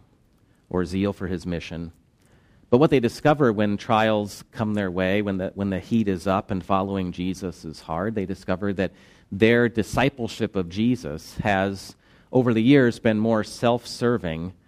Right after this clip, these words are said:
than self-sacrificing. They, they had found that being a Christian brought certain benefits that they really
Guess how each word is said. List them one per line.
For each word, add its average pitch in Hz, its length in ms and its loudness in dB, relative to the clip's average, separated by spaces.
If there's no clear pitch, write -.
than 98 180 2
self-sacrificing. 87 1400 -6
They, 120 160 8
they 131 160 6
had 131 140 0
found 170 400 4
that 104 220 2
being 170 300 8
a 117 60 2
Christian 101 600 -2
brought 131 420 0
certain 123 500 -2
benefits 123 680 0
that - 140 -8
they 107 120 4
really 135 500 4